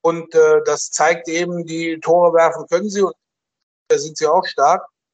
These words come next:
Und, ähm, der Vorteil, den, den die deutsche Mannschaft haben könnte, ist eben, dass vielleicht der Druck, äh, vor dem Heimpublikum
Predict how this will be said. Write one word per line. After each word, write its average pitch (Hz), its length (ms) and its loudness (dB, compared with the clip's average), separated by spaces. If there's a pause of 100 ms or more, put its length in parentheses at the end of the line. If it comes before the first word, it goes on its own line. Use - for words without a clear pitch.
(140)
Und, 175 400 -6 (100)
ähm, 156 460 0 (260)
der 139 120 0
Vorteil, 208 400 0
den, 185 320 -2
den 170 140 -6
die 170 80 -10
deutsche 165 280 2
Mannschaft 160 380 -6
haben 156 240 -2
könnte, 165 280 0
ist 160 140 -8
eben, 170 160 -10
dass 151 180 -2
vielleicht 151 320 -4
der 127 100 -4
Druck, - 500 -12 (380)
äh, 151 280 6
vor 160 140 0
dem 143 120 -2
Heimpublikum - 520 -10